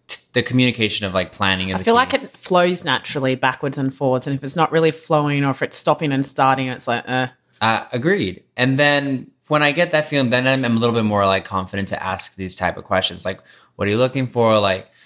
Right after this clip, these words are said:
Speaker 1: like, "What, what is your ideal situation? Are you definitely interested in having a partner, boyfriend, whatever?"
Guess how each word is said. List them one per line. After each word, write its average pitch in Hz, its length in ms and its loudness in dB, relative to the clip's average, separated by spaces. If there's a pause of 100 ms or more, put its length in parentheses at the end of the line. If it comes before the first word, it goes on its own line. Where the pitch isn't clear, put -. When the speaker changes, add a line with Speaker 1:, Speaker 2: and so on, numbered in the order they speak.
(180)
Speaker 1:
like, 92 140 -8
"What, 101 340 0
what 107 280 2
is 98 120 -8
your 104 100 4
ideal 101 440 4
situation? 95 1040 -2
Are 92 100 -4
you 92 400 -6 (140)
definitely 92 380 -2
interested 92 220 -4
in 90 60 -6
having 92 240 -2
a 90 60 -4
partner, 95 440 0
boyfriend, 92 640 -2
whatever?" 92 560 2